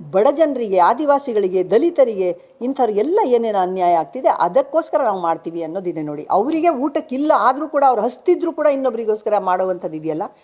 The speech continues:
ಇದು ನಕ್ಸಲಿಸಂ ಅನ್ನುವಂಥದ್ದು ಮಾನವೀಯತೆಯ ಮತ್ತೊಂದು ಮುಖ ಅಂತ ನಾವು ಭಾವಿಸ್ಬೇಕಾಗ್ತದೆ. ನಾವೆಲ್ಲ ನಮ್ ನಮ್ ಸ್ವಾರ್ಥಕ್ಕೆ ಮಾಡ್ತೀವಿ,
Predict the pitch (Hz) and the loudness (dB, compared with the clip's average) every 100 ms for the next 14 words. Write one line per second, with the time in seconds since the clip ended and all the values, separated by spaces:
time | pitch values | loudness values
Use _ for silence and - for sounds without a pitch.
0 | _ _ 190 202 180 208 175 180 - - | _ _ -8 -4 -2 -4 -6 -8 -8 -8
1 | 262 240 208 202 180 - 165 185 180 160 | -6 -4 -4 -4 -8 -10 -8 -4 -4 -6
2 | 151 220 240 180 143 147 208 240 247 226 | -8 -6 -6 -6 -6 -6 -4 -4 -4 -2
3 | 208 202 175 175 208 190 156 156 - 175 | -4 -4 -6 -4 -6 -6 -8 -8 -8 -8
4 | 151 180 143 139 139 - 151 151 139 120 | -6 -8 -6 -6 -8 -10 -12 -12 -12 -18
5 | - _ _ _ 220 240 302 302 254 262 | -20 _ _ _ 2 2 2 2 2 0
6 | 254 233 208 254 - 302 285 262 220 208 | -2 0 4 4 2 -2 0 2 0 -2
7 | 185 285 | -6 -8